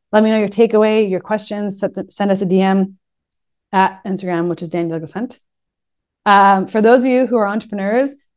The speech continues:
who, there's a couple options of how you can work with me. 'Cause some people are like, "How do I get into this thinking more? How do I have accountability? How do I have someone who challenges my thinking consistently?" Three options. One, there's a money program coming out, all to do with money mindset.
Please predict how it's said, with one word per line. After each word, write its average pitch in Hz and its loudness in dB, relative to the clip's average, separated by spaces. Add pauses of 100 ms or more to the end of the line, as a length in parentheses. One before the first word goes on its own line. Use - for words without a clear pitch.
(200)
who, 214 2
there's 196 -2
a - -14
couple 233 -2
options 202 -4
of 185 -8
how 185 -2
you 185 -2
can 185 -6
work 170 -4
with 156 -16
me. 156 -10 (220)
'Cause 214 -2
some 233 0
people 202 -2
are 202 -2
like, 190 -6
"How 247 -4
do 277 2
I 302 2 (200)
get 220 0
into 196 -6
this 202 -4
thinking 185 -4
more? 180 -2
How 226 -2
do 233 0
I 240 0
have 214 -4
accountability? 180 -6
How 202 -6
do 233 -2
I 233 -2 (320)
have 202 0
someone 185 -6
who 185 -4
challenges 190 -8
my 175 -8
thinking 175 -8
consistently?" 156 -14 (460)
Three 247 4
options. 185 -2
One, 226 0 (220)
there's 208 -2
a 190 -2
money 202 -4
program 185 -4
coming 170 -6
out, 175 -6 (320)
all 208 2
to 220 -8
do 220 2
with 202 -2
money 185 -4
mindset. 147 -8